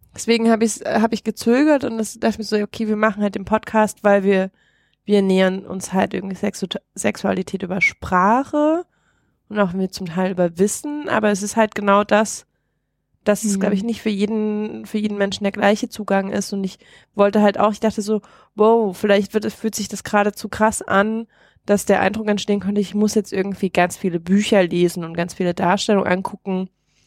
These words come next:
Speaker 1: um mich der Klitoris gut
Speaker 2: Ja.
Speaker 1: nähern zu können.
Speaker 2: Und vor allem, also es kann ja auch sein, dass das Ergebnis dieser Beschäftigung auch ist, ja, okay, so wie es ist, so ist es halt immer noch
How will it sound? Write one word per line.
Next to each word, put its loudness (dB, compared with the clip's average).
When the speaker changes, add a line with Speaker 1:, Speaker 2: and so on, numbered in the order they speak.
Speaker 1:
um -2
mich 0
der -2
Klitoris 0
gut 0
Speaker 2:
Ja. 0
Speaker 1:
nähern 4
zu -6
können. -2
Speaker 2:
Und 4
vor -4
allem, 4
also 2
es 2
kann 4
ja 2
auch 0
sein, 0
dass 2
das -6
Ergebnis 0
dieser -2
Beschäftigung -2
auch -2
ist, 0
ja, 4
okay, 4
so -2
wie 0
es -4
ist, 0
so -4
ist 0
es 0
halt 4
immer 4
noch 4